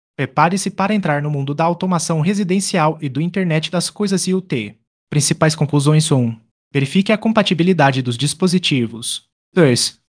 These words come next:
Use um aplicativo central para gerenciar tudo. Três. Siga as instruções de configuração passo a passo.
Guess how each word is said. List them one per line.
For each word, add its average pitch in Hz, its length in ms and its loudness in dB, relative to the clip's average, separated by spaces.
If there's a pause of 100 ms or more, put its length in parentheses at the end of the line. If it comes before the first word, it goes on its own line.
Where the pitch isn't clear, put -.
(140)
Use 156 200 0
um 165 80 2
aplicativo 156 560 -2
central 165 380 2
para 170 180 0
gerenciar 170 600 0
tudo. 117 400 -4 (300)
Três. 160 420 2 (300)
Siga 220 220 2
as 143 80 2
instruções 151 560 -2
de 160 80 0
configuração 175 720 0
passo 180 280 2
a 175 60 2
passo. - 560 -2